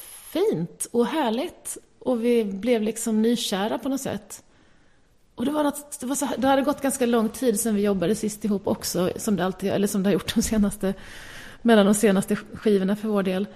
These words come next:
Så då lät vi oss själva verkligen så här sitta och frottera oss i gamla minnen och vara lite så här, "Oh, hur länge har vi känt varann och minns ni?" och så här. Och det, det har varit många väldigt fina dagar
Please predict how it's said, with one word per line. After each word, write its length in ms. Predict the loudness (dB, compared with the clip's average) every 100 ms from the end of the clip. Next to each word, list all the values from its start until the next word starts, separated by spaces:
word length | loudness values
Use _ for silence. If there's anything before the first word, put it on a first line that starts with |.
| -20 -20 -20 -20 -20 _ _ -12
Så 160 | -6
då 240 | 0 0 -2 -8 -6
lät 540 | 0 4 4 2 0
vi 100 | 0
oss 140 | 0 0
själva 280 | 0 2
verkligen 340 | 2 0 0 -2
så 120 | -2
här 60 | -2
sitta 380 | -4 -4 -2
och 200 | 0 -2 -8 _ _ _
frottera 760 | -6 -4 -4 -4 0 4 4 4
oss 120 | 2
i 40 | 2
gamla 280 | 4 4 4
minnen 640 | 6 6 4 2 2 2
och 280 | 2 0 -2
vara 120 | -2
lite 220 | -2 -6
så 100 | -2
här, 120 | 0 2
"Oh, 220 | 4 4
hur 60 |
länge 200 | 4 4
har 80 | 4
vi 60 | 0
känt 380 | -2 -2 -2 -4
varann 320 | -6 -6 -6
och 160 | -2
minns 400 | 0 2 0 -2
ni?" 320 | -6 -4 -4 -6
och 180 | -10 -10
så 80 |
här. 220 | -10 -10 -12 -18 _
Och 140 | -12 -8
det, 440 | -8 -8 -8 -8 -10 -12 -14 -20 _ -20 -20 -12
det 80 | -2
har 60 | 0
varit 120 | 2
många 360 | 2 2 2 2
väldigt 260 | 0 -2
fina 460 | -4 -4 -2 -4 -8 -12 _ _ _ _ _
dagar 540 | -4 -2 -2 -2 -4